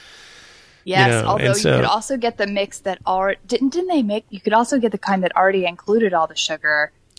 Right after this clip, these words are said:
Speaker 2: You could,
Speaker 1: Which,
Speaker 2: but I guarantee you my
Speaker 1: which
Speaker 2: mom
Speaker 1: was
Speaker 2: did not.
Speaker 1: Oh.
Speaker 2: <laughs>
Speaker 1: Which I think they even put more sugar in those.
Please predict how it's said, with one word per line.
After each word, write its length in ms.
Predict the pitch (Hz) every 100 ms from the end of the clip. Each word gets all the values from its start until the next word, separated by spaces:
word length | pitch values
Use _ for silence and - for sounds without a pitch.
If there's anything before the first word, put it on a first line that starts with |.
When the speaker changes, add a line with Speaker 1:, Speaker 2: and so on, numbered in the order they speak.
| -
Speaker 2:
You 120 | 156
could, 420 | 147 165 117 92 - -
Speaker 1:
Which, 260 | 185 170 -
Speaker 2:
but 140 | 117
I 120 | 113 113
guarantee 380 | 120 120 214 214
you 60 |
my 100 | 113
Speaker 1:
which 80 | 110
Speaker 2:
mom 100 | 110
Speaker 1:
was 120 | 110 95
Speaker 2:
did 120 | 90
not. 280 | 87 80 - - - - - - - -
Speaker 1:
Oh. 340 | 190 190 170 - - - - -
Speaker 2:
<laughs> 600 | 131 - - - _ _ -
Speaker 1:
Which 160 | 202
I 120 | 220 214
think 220 | 262 262
they 100 | 269
even 280 | 190 226 226
put 140 | 202 190
more 420 | 202 214 233 240
sugar 420 | - 180 175 160
in 180 | 151 170
those. 720 | 185 180 160 151 151 -